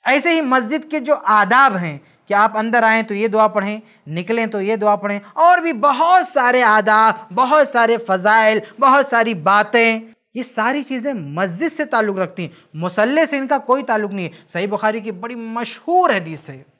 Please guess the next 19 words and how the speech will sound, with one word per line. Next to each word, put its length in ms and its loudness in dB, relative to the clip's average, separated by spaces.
बड़ी 240 -4
मारूफ 400 0
हदीस 280 -8
है 120 -10
कि 80 -8
सात 400 2
किस्म 320 -12
के 100 -10
लोग 320 -2
अल्लाह 340 -2
के 200 -8
साए 260 -4
में 100 -10
होंगे, 260 -14
यानी 200 -4
अल्लाह 280 -6
के 140 -12
अर्श 300 -12
के 180 -12